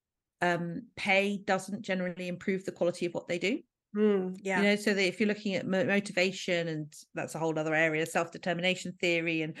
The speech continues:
Speaker 1: why we do what we do, um, you know, there's this kind of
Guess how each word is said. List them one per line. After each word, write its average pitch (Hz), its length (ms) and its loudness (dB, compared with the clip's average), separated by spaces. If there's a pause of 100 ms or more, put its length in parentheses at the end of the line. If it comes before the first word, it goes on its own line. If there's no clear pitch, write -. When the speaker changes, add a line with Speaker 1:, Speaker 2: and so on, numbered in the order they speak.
(180)
Speaker 1:
why 185 280 4
we 185 120 -2
do 185 220 -2
what 170 180 -2
we 185 100 -4
do, 226 340 0 (840)
um, 175 480 -2 (100)
you 202 100 -2
know, 190 60 0
there's 190 200 -2
this - 120 -12
kind 202 180 0
of 185 80 -4